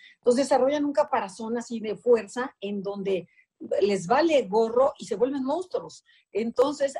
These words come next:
a-, eh, agarran una postura arrogante, se cierran, es-, este, desconfían de todos, y cuando realmente están estresados o enojados, saben tocar la llaga y te dicen exactamente dónde te va a doler. O sea, saben perfectamente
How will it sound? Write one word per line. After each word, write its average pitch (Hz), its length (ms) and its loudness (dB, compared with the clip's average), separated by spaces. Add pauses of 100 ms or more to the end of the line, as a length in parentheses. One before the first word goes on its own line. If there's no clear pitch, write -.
a-, 208 220 -2
eh, 208 140 -2
agarran 214 380 -4
una 269 120 -6
postura 240 400 -4
arrogante, 233 560 -2
se 185 160 -10
cierran, 254 640 -2 (240)
es-, 185 240 -12
este, 196 340 -6
desconfían 196 560 -2
de 202 120 -6
todos, 240 560 4 (260)
y 226 220 -10
cuando 220 680 0
realmente 330 480 -2
están 269 200 -4
estresados 202 600 -6
o 190 80 -8
enojados, 190 460 -6 (200)
saben 247 360 0
tocar 220 320 -2
la 220 100 2
llaga 208 300 0
y 196 80 -6
te 208 100 -6
dicen 220 240 -8
exactamente 247 640 -4
dónde 226 280 -2
te 196 120 -8
va 190 80 -4
a 190 40 -6
doler. 185 260 -6 (420)
O - 80 -16
sea, 185 180 -6
saben 233 280 -2
perfectamente 208 840 -4